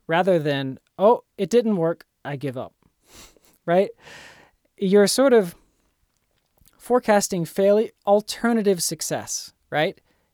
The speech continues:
When you forecast the obstacles and you forecast your plans around them, you are preparing your brain, instead of reacting with dismay and disappointment and a potential to give up,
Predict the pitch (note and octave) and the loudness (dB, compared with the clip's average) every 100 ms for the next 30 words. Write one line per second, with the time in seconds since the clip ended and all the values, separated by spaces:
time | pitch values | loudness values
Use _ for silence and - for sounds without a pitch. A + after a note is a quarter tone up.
0 | _ E3 D#3+ E3 - A3+ A3+ A3+ - E3+ | _ -8 -6 -6 -4 -4 -2 -4 -6 -8
1 | D3 C#3+ - D3 C3 B2+ - - C#3 C3 | -6 -6 -10 -12 -10 -12 -14 -14 -12 -12
2 | - D#3+ E3 D3+ C#3 C#3 - C3+ C#3 A#2+ | -8 -6 -6 -6 -8 -8 -12 -14 -12 -12
3 | A#2+ C#3+ G#3+ A#3 D3+ C3+ C3+ - _ _ | -10 -6 -4 -4 -4 -6 -10 -16 _ _
4 | _ _ _ - C#3+ F3+ G3 E3 D#3 - | _ _ _ -14 -6 -2 2 2 0 -8
5 | D3+ - E3+ F#3+ F#3+ F#3 F3 D3+ D3 C#3 | -16 -8 -4 -2 -2 -4 -4 -6 -4 -4
6 | C3+ C3+ C#3 D3+ - D3+ D#3 E3 E3 _ | -4 -8 -10 -12 -10 -6 -4 -6 -10 _
7 | - F3 D#3 C3 - D#3+ C#3 B2+ - C3 | -14 -8 -4 -6 -6 -8 -6 -10 -12 -10
8 | - C#3 C3+ C#3 B2+ B2 B2+ - C#3+ D#3 | -8 -6 -4 -6 -6 -8 -10 -10 -10 -8
9 | A#3+ - _ - C3+ B2+ B2+ - _ D#3+ | -10 -12 _ -18 -14 -12 -14 -16 _ -18
10 | - - E3 - D3+ - B2 C#3 C3 G#3+ | -18 -12 -10 -10 -10 -12 -12 -10 -6 -8
11 | - | -10